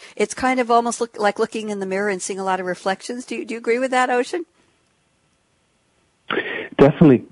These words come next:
Speaker 2: Uh, it, yeah, I, I couldn't agree better. I mean, uh, there, there,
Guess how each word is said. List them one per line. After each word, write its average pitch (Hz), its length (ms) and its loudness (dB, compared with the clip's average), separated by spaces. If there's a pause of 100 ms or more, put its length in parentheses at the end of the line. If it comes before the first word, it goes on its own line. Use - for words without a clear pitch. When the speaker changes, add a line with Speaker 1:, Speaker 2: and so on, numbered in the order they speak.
Speaker 2:
Uh, 127 960 6
it, 135 160 2 (480)
yeah, 135 80 6
I, 131 140 2
I 123 300 2
couldn't 151 260 6
agree 135 260 4
better. 113 360 0
I 120 100 0
mean, 127 240 4
uh, 123 360 -2
there, 135 240 6
there, 143 160 2